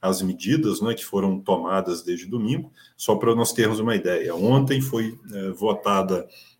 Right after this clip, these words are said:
a intervenção federal no Distrito Federal, né,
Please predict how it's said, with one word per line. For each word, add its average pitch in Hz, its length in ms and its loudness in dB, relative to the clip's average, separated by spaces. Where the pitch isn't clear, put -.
a 92 440 0
intervenção 98 800 0
federal 90 640 0
no 90 340 -10
Distrito - 340 -10
Federal, 104 600 2
né, 117 220 -6